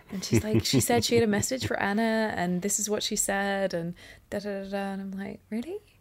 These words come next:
Speaker 1: How, how did she get my name?" And the whole, the whole, I'm just super skeptical. But what I didn't tell you is my mum also went.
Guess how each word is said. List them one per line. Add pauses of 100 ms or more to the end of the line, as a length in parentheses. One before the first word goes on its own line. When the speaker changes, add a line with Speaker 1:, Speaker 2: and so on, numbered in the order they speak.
(640)
Speaker 1:
How,
how
did
she
get
my
name?" (840)
And (100)
the
whole, (100)
the
whole,
I'm
just
super (140)
skeptical.
But
what
I
didn't
tell
you
is
my
mum
also
went.